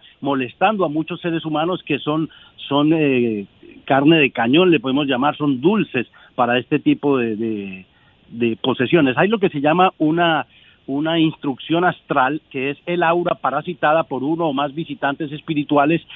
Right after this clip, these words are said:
ya sean, ya sean buenos o malos, ¿ok? Y existe lo que es la posesión, ya una entidad o varias entidades, eh, entrando en un cuerpo físico. Todo eso es algo, es una realidad que la gente y la psicología alopática no le está prestando atención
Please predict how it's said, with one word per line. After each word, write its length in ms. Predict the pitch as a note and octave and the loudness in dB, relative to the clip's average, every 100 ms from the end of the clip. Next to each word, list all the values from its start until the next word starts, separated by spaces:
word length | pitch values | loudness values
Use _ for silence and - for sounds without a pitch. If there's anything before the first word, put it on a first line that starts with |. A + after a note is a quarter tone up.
| - - | -20 -4
ya 200 | B2+ C3+ | 0 0
sean, 400 | - D3+ D#3 D3 _ - | 2 4 4 2 _ -6
ya 200 | C3+ B2+ | -2 0
sean 400 | D#3 D3 D3 D3 C3+ | 2 4 4 2 -2
buenos 460 | C3 C#3+ D#3 E3+ - | 0 2 4 2 0
o 120 | C#3+ | -2
malos, 460 | C3 C3+ G2+ F2 - | 2 0 0 -10 -20
¿ok? 180 | A#2 A2 D#3 - - C#3+ | -16 -12 -12 -14 -6 0
Y 80 | |
existe 340 | C#3 F3 E3 F#3+ | 2 2 0 2
lo 80 | C#3+ | 2
que 120 | D3 | 0
es 60 | |
la 120 | D3 D#3+ | 0 0
posesión, 600 | D3+ - A#2 - E3 C#3 | -2 -8 -10 -6 -4 -2
ya 220 | C#3+ E3 | -2 0
una 280 | D3+ D3 D#3 | -2 0 -2
entidad 540 | D#3 C3 A#2+ C#3+ E3+ - | -4 -6 0 0 0 -4
o 100 | B2 | -2
varias 320 | C#3 D#3 D#3 | 0 -2 -6
entidades, 480 | D#3 D3+ D3 E3+ E3 - _ _ | -6 -4 -2 -2 -4 -12 _ _
eh, 280 | C#3+ C3 C3+ | -6 -6 -6
entrando 500 | C#3 C3 F3 G#3+ E3+ | -6 -2 2 2 2
en 80 | C3+ | 2
un 120 | C3+ | 0
cuerpo 320 | D3+ C#3+ C#3+ | 0 0 -2
físico. 460 | B2+ D#3+ - G#2+ A2+ | -2 -2 -4 -8 -12
Todo 360 | E3 G#3 G#3+ G#3 | -4 -4 0 0
eso 220 | F3 F#3+ | 0 0
es 80 | F3 | 0
algo, 260 | F3 F3 | 0 -2
es 140 | D3 D#3 | -4 0
una 180 | F3 | 2
realidad 560 | E3 D#3 C3 A#2+ D3+ E3+ _ - - | 2 2 0 2 2 2 _ -20 -10
que 80 | D3 | -6
la 140 | B2 | -6
gente 420 | A2+ D3 C#3+ F3 - _ | -2 -2 2 0 0 _
y 80 | C#3 | -2
la 140 | C3+ | -2
psicología 420 | A#2+ A#2 B2 B2 D#3 | -2 -4 -2 0 0
alopática 540 | D#3 D#3+ D3 D#3 D3 | 2 0 0 -2 -2
no 180 | C3 C3+ | 0 2
le 140 | D#3+ | 2
está 200 | - D#3 | 2 0
prestando 440 | C#3+ D3+ E3 D3+ D#3+ | 0 -2 0 0 0
atención 560 | E3 D#3 - D#3 D#3+ | 2 0 2 0 0